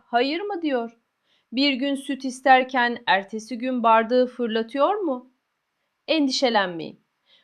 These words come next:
Bu, çocuğunuzun büyüme sürecinde tamamen doğal bir dönem. Bugün iki yaş inatlaşmasının arkasındaki nedenleri ve çözüm yollarını birlikte keşfedeceğiz.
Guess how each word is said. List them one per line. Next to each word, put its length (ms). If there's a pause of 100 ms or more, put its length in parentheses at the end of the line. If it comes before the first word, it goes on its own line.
(120)
Bu, 460
çocuğunuzun 720
büyüme 300
sürecinde 760
tamamen 640
doğal 320
bir 200
dönem. 280 (720)
Bugün 520 (240)
iki 240
yaş 240
inatlaşmasının 1080
arkasındaki 840
nedenleri 760 (200)
ve 200
çözüm 420
yollarını 560
birlikte 420
keşfedeceğiz. 880